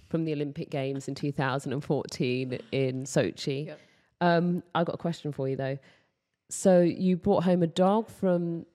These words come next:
Speaker 1: the twenty fourteen Olympic Go-, Games and you brought home two gold medals from the twenty twenty-two Olympic Games. Which one is closer to your heart? <laughs>
Speaker 2: I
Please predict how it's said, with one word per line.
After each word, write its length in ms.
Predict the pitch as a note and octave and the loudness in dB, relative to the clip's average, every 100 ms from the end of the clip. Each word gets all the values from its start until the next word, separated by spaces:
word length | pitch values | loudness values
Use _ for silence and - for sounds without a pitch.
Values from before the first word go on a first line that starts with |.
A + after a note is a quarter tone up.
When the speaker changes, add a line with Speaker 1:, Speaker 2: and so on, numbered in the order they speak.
| - | -12
Speaker 1:
the 80 | D#3 | -10
twenty 320 | - D#3+ D#3 | -2 -2 0
fourteen 440 | D3+ C#3+ - D3 | -2 -4 -4 -4
Olympic 360 | C#3+ C#3 C3+ - | -2 -4 -6 -6
Go-, 400 | C#3 C3 C#3 - - _ _ | -4 -4 -6 -10 -18 _ _
Games 440 | C#3+ B2+ C3 C3+ - | -2 -2 -4 -6 -6
and 140 | D3+ | -4
you 60 | C#3+ | -2
brought 280 | D3+ D3 | -4 -4
home 280 | C3+ C#3 C#3 - _ | -4 -4 -6 -10 _
two 240 | - G3+ F#3 | -10 -6 -4
gold 300 | F3+ D#3 D#3 | 0 0 0
medals 640 | D3+ - - - D#3 - _ _ _ - | -2 -2 -8 -10 -12 -16 _ _ _ -10
from 140 | D#3+ | -4
the 80 | C#3+ | -4
twenty 340 | - D#3 D3 | -4 -4 -4
twenty-two 540 | C#3 - C#3 C3+ G3 F3 | -4 -4 -4 -4 -2 0
Olympic 360 | C#3 C3+ C#3 | -2 -4 -8
Games. 540 | - C3 B2 D3 D#3 - _ _ _ _ _ _ _ _ _ - | -6 -6 -6 -8 -12 -16 _ _ _ _ _ _ _ _ _ -8
Which 280 | B3 - - | -8 -2 2
one 140 | G#3+ | 2
is 100 | F#3+ | 0
closer 400 | - F3+ E3+ E3+ | 2 2 2 0
to 120 | - | 0
your 120 | D#3+ D3+ | 0 0
heart? 400 | - C#3 C3+ - F3 - | -2 -4 -4 -6 -8 -6
<laughs> 460 | B3+ - - - C3+ - - - - | -6 -8 -20 -8 -6 -6 -14 -18 4
Speaker 2:
I 760 | G4 - - - - - G3 | 4 6 4 4 -2 -2 0